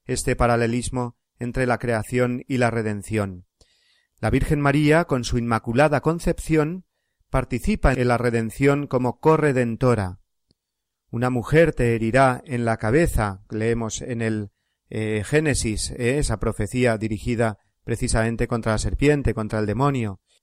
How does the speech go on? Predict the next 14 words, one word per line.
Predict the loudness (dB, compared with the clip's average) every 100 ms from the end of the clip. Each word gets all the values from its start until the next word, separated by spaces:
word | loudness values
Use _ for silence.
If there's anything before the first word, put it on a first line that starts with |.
| _ _ _
Esa | -2 2 2
mujer | 2 4 4 4
que | 4 4
es | 4 2
la | 0
mujer | 2 2 2
vestida | 2 0 2 2
del | 2
sol, | 0 4 6 4 2
que | -2
aparece | 0 0 0
en | -4
el | -2
capítulo | -2 -2 0 2 2